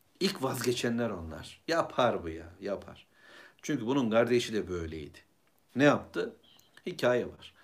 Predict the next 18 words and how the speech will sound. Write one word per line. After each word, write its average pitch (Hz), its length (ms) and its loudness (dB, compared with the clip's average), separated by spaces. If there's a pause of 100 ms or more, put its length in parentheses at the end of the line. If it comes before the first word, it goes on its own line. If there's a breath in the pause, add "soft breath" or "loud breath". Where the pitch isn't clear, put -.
(360 soft breath)
Yakup'un, 135 540 0 (680 soft breath)
e, 107 40 -8 (500)
k-, - 140 -14
kız - 260 -4
kardeşiyle 101 560 0
alakalı 87 480 -2
anlatılır. 82 680 -8 (440 soft breath)
Ve 117 420 -2
bir 127 400 -4
babalarından 107 720 0
kalma, 98 540 -6
İshak - 320 -6
Aleyhisselam'dan 82 680 -8
kalma 78 300 -8
bir 92 60 -4
kuşak 127 460 -8
var. 147 240 -6 (640 soft breath)
O 165 320 0